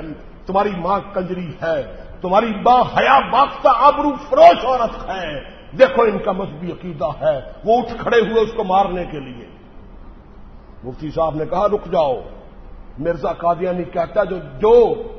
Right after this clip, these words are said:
مرد مجھے نہیں مانتے، وہ جنگل کے سور ہیں، اور جو عورتیں مجھے نہیں مانتی، وہ کتیاں ہیں۔ کہنے لگے، "دیکھو، اس کے، ان کے عقیدے کے مطابق تم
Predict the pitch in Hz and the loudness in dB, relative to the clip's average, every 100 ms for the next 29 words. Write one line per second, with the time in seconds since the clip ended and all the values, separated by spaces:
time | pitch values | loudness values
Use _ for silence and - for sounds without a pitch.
0 | - - - 185 269 269 285 262 269 233 | -16 -16 -6 2 2 4 0 4 6 6
1 | 240 233 214 208 208 175 143 - - 190 | 2 0 0 -2 -4 -6 -8 -14 -8 -4
2 | 165 202 202 190 196 - 180 196 180 180 | -4 -4 -4 -4 -6 -8 -6 -4 -2 0
3 | 175 160 - - 185 165 196 185 208 208 | -2 -4 -12 -2 0 0 -2 0 -2 0
4 | 214 196 185 190 175 180 175 175 - 190 | -2 0 -2 -2 -4 -4 -4 -4 -6 -6
5 | 151 - - 190 214 220 240 220 214 185 | -6 -8 -8 -2 -2 -2 -6 -2 0 2
6 | 165 190 147 - - - 190 202 208 220 | 2 2 0 -8 -14 -4 -2 0 0 4
7 | 247 247 277 277 220 - - - 294 - | 4 8 10 10 8 0 -4 0 0 6
8 | 285 262 294 277 285 277 269 269 262 247 | 6 6 4 4 4 4 0 0 0 2
9 | 233 220 226 233 254 190 - - - - | 0 2 6 6 6 2 -2 -10 -12 -8
10 | - 277 | 2 2